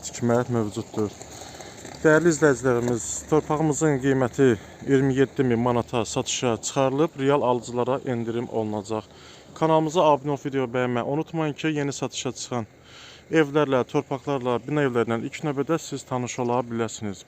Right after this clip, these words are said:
Buradan da gördüyünüz kimi ətraf tam yaşayışlı olan bir yerdir, sakitçilikdir. Onu da nəzərinizə çatdırım.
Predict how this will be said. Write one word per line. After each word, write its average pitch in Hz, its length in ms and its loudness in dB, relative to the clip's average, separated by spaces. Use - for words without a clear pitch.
Buradan 123 240 -6
da - 0 -
gördüyünüz 120 560 -8
kimi 135 180 -6
ətraf - 440 -6
tam 127 260 -2
yaşayışlı 117 440 -6
olan 110 280 -4
bir 110 100 -4
yerdir, 143 400 -2
sakitçilikdir. 131 800 -4
Onu 127 160 -4
da 123 60 0
nəzərinizə 107 420 -2
çatdırım. 151 440 -4